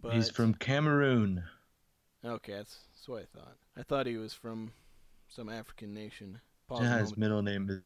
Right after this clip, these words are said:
Speaker 1: is Hands. <laughs>
Speaker 2: It, it's, it's fun when you look up people's middle names sometimes.
Speaker 1: Yeah.
Speaker 2: Then, then you learn
Speaker 1: <laughs>
Speaker 2: some, you learn some people don't have middle names. It's like, "What?"
Speaker 1: Yeah,
Speaker 2: Oh, I know.
Speaker 1: or some people have five middle names.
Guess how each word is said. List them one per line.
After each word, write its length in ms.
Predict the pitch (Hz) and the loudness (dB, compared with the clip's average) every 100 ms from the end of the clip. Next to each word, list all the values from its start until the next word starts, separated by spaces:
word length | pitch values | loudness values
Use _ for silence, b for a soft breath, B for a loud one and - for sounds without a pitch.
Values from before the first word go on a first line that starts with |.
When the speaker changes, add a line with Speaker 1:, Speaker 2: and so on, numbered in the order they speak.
| - | -12
Speaker 1:
is 140 | 92 | -12
Hands. 600 | - 95 95 92 92 - - | -6 -2 0 0 -2 -4 -6
<laughs> 500 | 113 107 107 107 104 101 _ - | 0 2 2 0 -4 -8 _ -6
Speaker 2:
It, 100 | 151 | -2
it's, 200 | 139 - - | -2 -4 -8
it's 200 | 160 147 | -6 -4
fun 220 | - 165 151 | -2 0 0
when 80 | |
you 140 | 143 135 | 0 0
look 180 | 135 135 | 0 -2
up 160 | 117 | -4
people's 340 | - 131 120 117 | -6 -8 -8 -6
middle 220 | 120 110 | -6 -4
names 540 | 113 110 104 - - - | -6 -8 -10 -12 -16 -18
sometimes. 720 | 110 104 107 101 92 - - _ _ _ _ _ _ _ - | -14 -14 -12 -12 -12 -16 -20 _ _ _ _ _ _ _ 2
Speaker 1:
Yeah. 240 | 139 135 120 - _ _ _ | 4 4 0 -8 _ _ _
Speaker 2:
Then, 160 | 143 139 139 | -8 -6 0
then 140 | 147 | 4
you 40 | 143 | 6
learn 220 | 143 131 | 6 4
Speaker 1:
<laughs> 20 | |
Speaker 2:
some, 200 | 139 127 113 110 | 2 -2 -6 -6
you 100 | 147 | 0
learn 160 | 143 | 0
some 160 | 127 143 | 0 -2
people 200 | 131 123 | -2 -4
don't 160 | 123 117 | -2 0
have 200 | 131 110 | 0 0
middle 220 | 113 107 | -6 -6
names. 320 | 107 101 113 | -8 -10 -12
It's 80 | 113 | -14
like, 140 | 90 | -12
"What?" 240 | 95 294 349 _ - - - - - - b b b b b b b b b - | -6 -4 -6 _ -20 -18 -18 -20 -20 -20 b b b b b b b b b -2
Speaker 1:
Yeah, 200 | 117 113 | 4 6
Speaker 2:
Oh, 20 | |
I 180 | 110 107 | 6 6
know. 60 | 113 | 4
Speaker 1:
or 300 | 113 110 107 | 2 2 2
some 240 | - 101 | -2 -4
people 260 | 107 101 101 | -4 -4 -4
have 240 | 104 95 | -4 -4
five 360 | - 110 113 101 | -2 0 0 -2
middle 200 | 87 87 | -6 -6
names. 500 | 87 85 87 87 | -6 -6 -6 -6